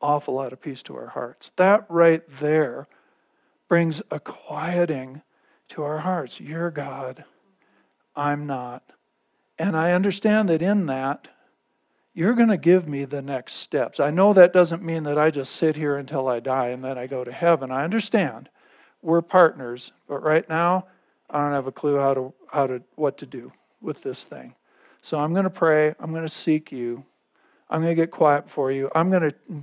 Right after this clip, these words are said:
I'm gonna make that time in my life to get quiet before you. Let's turn over, if you would, over to, um,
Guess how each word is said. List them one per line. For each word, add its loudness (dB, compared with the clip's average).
I'm -2
gonna 0
make 0
that 2
time -4
in -6
my -6
life -8
to -2
get 2
quiet 0
before -8
you. -8
Let's 4
turn 4
over, 8
if 0
you 0
would, 6
over 4
to, 2
um, -2